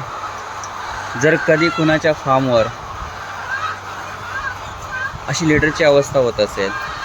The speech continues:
पक्षी लूज मोशन करत असेल, तर प्रकर्षाने तुम्ही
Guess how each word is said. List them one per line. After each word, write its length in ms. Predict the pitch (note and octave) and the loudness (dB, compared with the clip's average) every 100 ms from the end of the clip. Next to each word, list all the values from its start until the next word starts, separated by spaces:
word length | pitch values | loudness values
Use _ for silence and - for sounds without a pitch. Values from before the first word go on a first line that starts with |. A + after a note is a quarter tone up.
| - - - - - - - | -8 -8 -8 -8 -8 -4 0
पक्षी 420 | C#3 - D#3 D3+ - - - - D3+ | 0 2 2 2 0 -8 -10 -6 0
लूज 240 | C3 C#3+ | 4 6
मोशन 360 | C#3+ D3 D3 C3+ | 6 6 4 2
करत 260 | A#2+ A2+ G#2 | 2 2 2
असेल, 300 | - F#2+ F#2+ - - - - - - - - - - C3 | 0 -2 -2 -6 -10 -10 -10 -8 -8 -6 -6 -6 0 4
तर 440 | B2+ B2+ B2 A#2+ - | 6 6 6 2 2
प्रकर्षाने 680 | C#3 C3+ C#3+ - C3+ A#2+ G#2+ G#2+ - | 2 4 2 2 2 4 2 0 0
तुम्ही 340 | B2 C3 B2 | 4 6 4